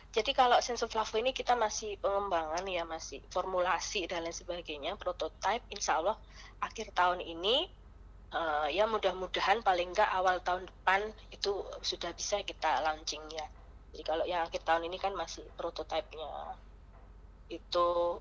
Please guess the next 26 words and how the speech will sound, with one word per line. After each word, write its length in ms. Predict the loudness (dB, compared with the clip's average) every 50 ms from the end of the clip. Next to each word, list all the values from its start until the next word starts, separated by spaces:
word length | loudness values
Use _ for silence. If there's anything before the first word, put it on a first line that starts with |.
| -8 -6 -2
ada 240 | -2 2 4 4 4
beberapa 320 | 4 4 6 6 6 8 8
yang 140 | 6 6
sudah 320 | 6 4 4 6 4 4 4
minta 400 | 0 -4 -2 2 6 6 6 6
sebenarnya, 560 | 4 -2 -2 0 0 0 0 0 0 0 0 -4
tapi 340 | -8 -10 -6 -2 0 4 4
ya 240 | 4 4 2 0 -2 -8 -18 -18 -18 -18 -16
saya 240 | -8 -2 2 2 2
bilang 320 | 2 2 2 2 2 4
formulasinya 560 | 2 0 0 2 2 0 0 -2 -4 -4 -4 -2 -2
masih 260 | -4 -4 -6 -8 -10
belum 260 | -8 -6 -6 -6 -6 -6 -10 -12 -14 -14 -16 -16 -18 -8
bagus 400 | -4 -4 -4 -4 -4 -4 -6 -4 -4
ini, 300 | -6 -6 -6 -6 -6 -4
karena 300 | -2 -2 -2 -2 -2 -4
kan 160 | -6 -6 -4
masih, 320 | -4 -4 -4 -6 -6 -8 -8 -8 -10 -16 -18 -18 -16 -16 -18 -18 -16 -10
eh, 260 | -8 -4 -4 -2 -2 -2
ada 320 | -4 -4 -4 -2 -2 0 2 2 0 0 -2 -2
yang 200 | -4 -6 -6 -6 -6 -8 -10
ingin 180 | -10 -10 -10 -8
saya 240 | -6 -6 -6 -4 -4
tambahkan 480 | -6 -6 -4 -6 -6 -6 -4 -6 -6 -6 -8
juga 560 | -10 -8 -4 0 2 2 4 4 2 2 0 -4
dari, 500 | -8 -8 -8 -8 -8 -8 -8 -8 -10 -10